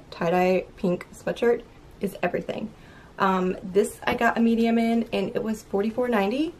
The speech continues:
and it has a little pocket, and it says Lisa Frank down the sleeve, and that is everything to me. So,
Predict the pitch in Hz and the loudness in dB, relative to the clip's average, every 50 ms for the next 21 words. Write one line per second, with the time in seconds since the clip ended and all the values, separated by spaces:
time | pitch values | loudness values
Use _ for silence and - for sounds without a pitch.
0 | - - - - - - - - - - - 254 277 294 302 294 294 285 294 302 | -18 -20 -20 -20 -20 -20 -20 -20 -14 -6 -4 0 0 0 0 0 0 -2 0 0
1 | 302 302 302 302 - - - 302 302 - 294 269 269 269 254 247 240 214 196 - | 2 2 2 0 0 -2 -4 -4 -2 0 2 6 6 8 8 6 4 2 2 0
2 | - - - - - 240 240 240 247 - - 254 240 240 240 254 254 247 - 262 | -4 -8 -14 -8 -4 -2 -2 -2 -2 -4 -6 -6 -6 -4 -4 -4 -6 -4 -4 -4
3 | 254 - 254 240 240 240 240 240 - - - - - - - - - - - - | -4 -2 -2 -2 0 -2 -2 -4 -10 -16 -20 -20 -20 -20 -20 -20 -20 -20 -20 -20
4 | - - - - - - - - - - - - - - - - - - - - | -20 -20 -20 -20 -20 -20 -20 -20 -18 -18 -18 -16 -18 -18 -20 -20 -20 -20 -20 -20
5 | - - - 254 247 247 247 254 262 269 254 262 269 - - - - - - - | -10 4 4 6 6 6 4 2 2 2 0 0 -2 -2 -4 -4 -4 -4 -6 -8
6 | - - - - - - - - - - - - - - - - - - 220 220 | -8 -8 -10 -12 -12 -14 -16 -20 -20 -20 -20 -20 -20 -20 -20 -10 -6 -4 -2 0
7 | 220 220 220 220 214 220 220 - - - 190 196 190 190 190 185 - - - 175 | 0 0 0 0 0 -2 -2 -6 -10 -6 -4 -4 -2 -2 -4 -6 -4 -2 -2 -2
8 | 180 - - 190 - - - - - 214 208 202 - - - - - - - - | -2 -4 -6 -6 -4 -4 -4 -4 -4 -6 -8 -8 -10 -14 -18 -16 -12 -10 -8 -8
9 | - - 226 - - - - - - - - - - - - - - - - - | -8 -8 -10 -12 -14 -20 -20 -20 -20 -20 -20 -20 -20 -20 -20 -20 -20 -20 -20 -20
10 | - - - - - - - - - - - - - - - - 220 | -20 -20 -20 -20 -18 -12 -10 -8 -6 -4 -4 -6 -6 -6 -8 -8 -10